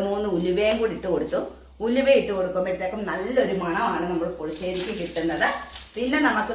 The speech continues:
കരിവേപ്പില ഇല്ലാത്ത കാര്യമില്ല. എനിക്കാണെങ്കിൽ ഇത് കരിവേപ്പില ഇട്ടിട്ട് ഉറക്കം വരത്തില്ല. കരിവേപ്പില ഇടുമ്പോഴത്തേക്ക് നമുക്ക് പ്രത്യേക ഒരു ടേസ്റ്റ് അല്ലേ. ഇപ്പം നമുക്കിത്, അപ്പം ഇത് കടുകെല്ലാം പൊട്ടി,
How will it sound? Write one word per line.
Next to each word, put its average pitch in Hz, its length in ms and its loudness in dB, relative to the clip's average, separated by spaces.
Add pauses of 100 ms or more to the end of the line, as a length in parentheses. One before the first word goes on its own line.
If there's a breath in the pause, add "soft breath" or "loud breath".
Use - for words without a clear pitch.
കരിവേപ്പില 240 580 2 (120)
ഇല്ലാത്ത 196 280 -2 (140)
കാര്യമില്ല. 170 460 0 (300)
എനിക്കാണെങ്കിൽ 196 640 0
ഇത് 190 120 -4 (460)
കരിവേപ്പില 190 480 4 (100)
ഇട്ടിട്ട് 180 480 2
ഉറക്കം 220 340 2
വരത്തില്ല. 123 340 -2 (440)
കരിവേപ്പില 226 500 2
ഇടുമ്പോഴത്തേക്ക് 214 640 0
നമുക്ക് 185 260 -6
പ്രത്യേക 208 440 -2 (120)
ഒരു 190 180 -2
ടേസ്റ്റ് 190 400 4
അല്ലേ. 151 160 0 (720)
ഇപ്പം 202 200 0
നമുക്കിത്, 185 400 4 (300)
അപ്പം 180 240 -10
ഇത് 190 120 -8 (120)
കടുകെല്ലാം 190 560 -2
പൊട്ടി, 175 300 2